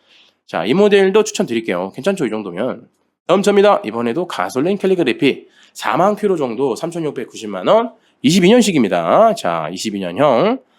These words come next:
위쪽에 보시면 썬루프가 있죠. 이렇게. 자, 성능 점검, 사고 교환 없음.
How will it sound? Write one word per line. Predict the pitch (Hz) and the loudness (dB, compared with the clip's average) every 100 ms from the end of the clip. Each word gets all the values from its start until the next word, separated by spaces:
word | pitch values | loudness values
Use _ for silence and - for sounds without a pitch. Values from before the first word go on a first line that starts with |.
| _ - | _ -4
위쪽에 | 156 226 | 0 2
보시면 | 208 196 190 | 2 2 2
썬루프가 | 175 226 233 160 | 2 2 2 0
있죠. | 101 107 92 85 | 0 0 0 -2
이렇게. | 95 - 85 113 220 233 _ _ _ _ | -6 -6 -2 0 0 -2 _ _ _ _
자, | - | -6
성능 | - 220 233 | 2 4 6
점검, | 208 190 214 220 226 | 4 6 6 6 2
사고 | - 110 110 165 180 | 0 0 2 2 0
교환 | - 123 107 | 2 2 2
없음. | 90 - 90 160 269 | -4 -4 0 2 0